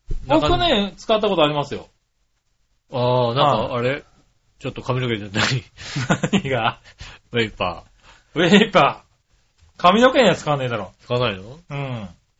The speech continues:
Speaker 2: なんかちょっとね、こう、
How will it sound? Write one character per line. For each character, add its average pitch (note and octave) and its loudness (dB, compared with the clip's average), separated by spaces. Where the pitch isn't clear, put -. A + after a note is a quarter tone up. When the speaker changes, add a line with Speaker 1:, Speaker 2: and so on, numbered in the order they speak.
Speaker 2:
な B2 -8
ん - -10
か - -14
ち - -12
ょ A#2 -6
っ - -14
と G2 -8
ね、 A2+ -4
こ G#2+ -2
う、 G#2 -8